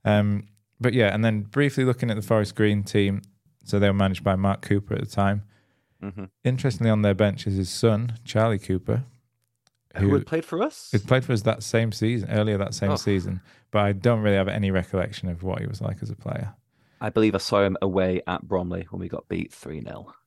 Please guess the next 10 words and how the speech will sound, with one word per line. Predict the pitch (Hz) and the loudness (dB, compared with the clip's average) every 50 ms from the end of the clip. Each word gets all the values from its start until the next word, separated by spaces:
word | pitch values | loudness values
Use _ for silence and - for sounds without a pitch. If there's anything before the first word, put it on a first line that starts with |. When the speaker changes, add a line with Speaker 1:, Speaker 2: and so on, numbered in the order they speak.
| _ _ - | _ _ -20
Speaker 2:
uh, | - 87 85 - - - - - | -18 -16 -16 -16 -18 -18 -16 -12
and | 87 87 82 | -10 -8 -8
that's | - - - - - | -8 -8 -8 -6 -2
all | - 92 95 | 0 0 0
I | 98 | 0
can | - 107 | 0 -4
say | 107 - 127 127 | -4 -2 -2 0
about | 139 139 - | 0 2 2
that. | 214 208 - _ _ _ _ _ _ _ _ _ _ _ _ _ - | 0 0 -2 _ _ _ _ _ _ _ _ _ _ _ _ _ -4
Speaker 1:
Yeah, | - 95 87 85 85 87 | -2 -2 0 0 -2 -4